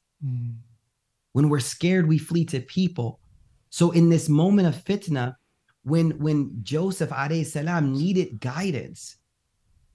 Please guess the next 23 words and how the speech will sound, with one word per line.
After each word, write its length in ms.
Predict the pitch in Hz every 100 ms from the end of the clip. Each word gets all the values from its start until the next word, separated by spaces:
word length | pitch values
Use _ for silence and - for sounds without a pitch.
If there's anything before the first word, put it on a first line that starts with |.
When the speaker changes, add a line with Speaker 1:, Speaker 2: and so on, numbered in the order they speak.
| _
Speaker 2:
he 120 | 180
was 200 | 180 170
able 320 | 165 190 190
to 140 | 180 160
tap 540 | 156 - 170 196 190 190
into 300 | 196 165 151
his 200 | 160 160
secure 420 | 160 - 170 147
base 460 | 113 190 190 165 - - - _
because 420 | 175 170 185 175 - _ _ -
that 180 | 170 170
secure 400 | 202 185 196 175
base 320 | 117 185 185
had 160 | 165 -
taught 320 | - 185 185
him, 180 | 185 180
"I'm 200 | 156 160
always 600 | 160 175 160 160 143 117
there 280 | 131 160 160
for 280 | - 139 117
you." 260 | 107 85 127
Speaker 1:
Mm, 360 | 113 107 104 107 104
subhanAllah. 580 | - 131 117 110 110